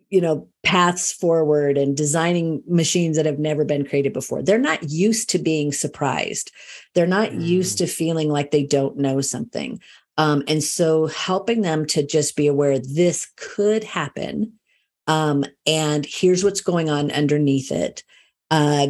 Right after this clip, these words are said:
Speaker 1: gives them the opportunity to be more of an engaged observer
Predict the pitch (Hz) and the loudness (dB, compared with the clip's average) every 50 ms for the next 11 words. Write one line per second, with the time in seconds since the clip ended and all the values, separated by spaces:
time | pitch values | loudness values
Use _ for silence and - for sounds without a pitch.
0 | 135 - 175 190 202 208 220 202 190 170 170 165 160 160 156 151 - 147 147 - | 0 2 2 4 4 4 2 0 0 2 2 4 4 2 2 0 0 0 -2 -2
1 | 165 151 - - 170 160 156 143 151 143 143 143 - 160 139 - 151 147 143 143 | -2 -4 -4 -2 -2 0 0 2 2 0 0 0 -2 -4 -2 0 2 2 4 4
2 | 139 139 131 160 165 151 147 147 147 147 143 - - 143 143 131 139 139 143 143 | 4 2 2 0 -2 0 0 0 0 0 0 0 0 -2 -2 0 0 0 2 2
3 | 135 - 143 143 143 143 - - 147 135 135 135 131 143 139 139 147 175 208 247 | 2 2 2 2 2 0 -2 -4 -4 -4 -4 -4 -2 -2 0 0 0 0 0 0
4 | 285 294 | -2 -2